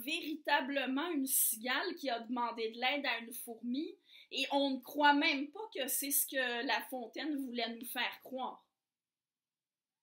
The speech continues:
Son but, c'était vraisemblablement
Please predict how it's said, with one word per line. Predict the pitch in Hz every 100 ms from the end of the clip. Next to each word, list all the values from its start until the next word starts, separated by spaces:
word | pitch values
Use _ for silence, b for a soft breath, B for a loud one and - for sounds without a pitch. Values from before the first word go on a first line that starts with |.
| _ -
Son | - 269 254 233
but, | 240 349
c'était | - - 247 - 254
vraisemblablement | 254 240 247 - 277 247 262 254 262 220 240 285